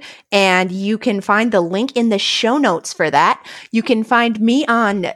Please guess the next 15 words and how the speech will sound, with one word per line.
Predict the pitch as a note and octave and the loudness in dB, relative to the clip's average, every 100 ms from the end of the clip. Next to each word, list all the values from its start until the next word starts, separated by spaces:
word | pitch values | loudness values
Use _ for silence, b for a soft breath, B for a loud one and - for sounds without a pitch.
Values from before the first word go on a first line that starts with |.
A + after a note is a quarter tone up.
| _ | _
T | - C4+ | -6 -4
C | C#4+ B3+ | 0 2
O | A3+ | 2
and | A#3 A3+ A#3 | 2 0 0
Discord | G#3+ - G3+ | -2 -2 0
as | E3+ E3+ - | 0 -2 -2
S | G#3+ - | -2 -4
C | - G3 | -8 -8
Steele. | F#3+ - - G3+ F#3 F#3+ C#4 F4+ B B - | -8 -10 -6 -2 0 2 0 -4 B B -4
Blake, | G3+ A3 F#4 G#3+ - - | 0 2 0 0 -4 -2
where | C4 | 0
can | D4 | 2
people | D4+ D4 | 2 0
find | D4 C#4 D4+ | 2 0 0
you? | E4+ G#4 A3+ | -4 -4 -8